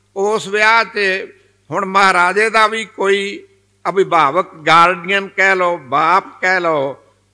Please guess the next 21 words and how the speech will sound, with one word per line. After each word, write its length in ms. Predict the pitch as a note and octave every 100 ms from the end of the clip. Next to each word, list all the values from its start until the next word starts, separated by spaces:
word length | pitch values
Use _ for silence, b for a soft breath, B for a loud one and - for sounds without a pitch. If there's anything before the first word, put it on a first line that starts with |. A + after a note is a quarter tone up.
| _
ਉਹ 300 | G#3 G3+ F#3
ਮਸਹਿਬ 480 | E3 D#3 F#3 G#3+ A#3+
ਕਹਿ 280 | A3+ G#3+ A3
ਲਓ, 160 | G#3 G3+
ਜਿਹੜਾ 260 | F3 G#3+
ਖਲੋਣਾ 540 | D#3+ F3 F3 E3+ F#3 F3
ਸੀ 140 | D#3+
ਜਿਵੇਂ 280 | D3+ E3 F3
ਕੁੜੀ 300 | - F#3 G3
ਦਾ 140 | F#3+
ਪਿਤਾ 300 | F#3 E3 E3
ਖਲੋਂਦਾ, 640 | - D3+ C3+ A#2 B2 G#2+ - b b b
ਤਾਂ 80 | G#3
ਉਦੋਂ 340 | A3 A3+ C4 B3
ਮੀਆਂ 540 | A3 F3+ F#3+ B3 B3+
ਸਮਦੂ 560 | - G3 F#3+ F#3 C4+ G#3+
ਖਲੋਤਾ 560 | A#3 G3+ F#3 E3+ D#3+
ਸੀ 260 | - F#3+ G3+
ਰਣਜੀਤ 520 | F3+ E3 D#3 G3 E3
ਸਿੰਘ 300 | - G#3 G3+
ਦੇ 420 | E3+ F3 F3 F#3+